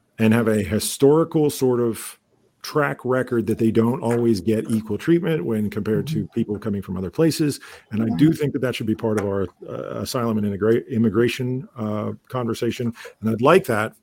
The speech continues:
Speaker 1: maybe to be our second topic. Um, so that's what I would like to, for us to talk about in our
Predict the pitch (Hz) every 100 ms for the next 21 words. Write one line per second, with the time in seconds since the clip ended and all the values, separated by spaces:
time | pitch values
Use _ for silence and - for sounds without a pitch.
0 | _ 113 110 113 110 110 107 98 - 120
1 | 110 101 - 113 - 123 - - _ _
2 | - 95 92 90 87 110 - - 110 98
3 | 123 131 123 110 104 101 98 92 - -
4 | 113 110 - 90 90 90 90 90 87 92